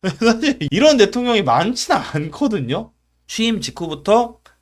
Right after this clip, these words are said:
오만 방법을 다 써서 미국을 바꿔보려고 했지만 계속 지지율이 하락세예요. 이게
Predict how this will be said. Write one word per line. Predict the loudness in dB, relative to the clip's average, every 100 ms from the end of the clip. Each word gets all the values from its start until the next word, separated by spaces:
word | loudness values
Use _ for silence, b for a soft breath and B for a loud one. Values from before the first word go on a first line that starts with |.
| _ _ -6
오만 | -2 4 6 6 2 -6
방법을 | -8 -4 -4 -4
다 | -6 -6
써서 | -4 -4 2 4 2 -4 _ _ _
미국을 | -8 -8 -4 -6
바꿔보려고 | -6 -8 -6 -2 -2 -2 0
했지만 | -2 -4 -2 0 0 -4 _ _ _
계속 | -4 -2 -4 -6
지지율이 | -10 -8 -6 -4 -4 -4 -6 _ _
하락세예요. | 0 0 0 -6 -6 -8 _ _ _ _ _ _
이게 | -8 -2 0 2 -2 -6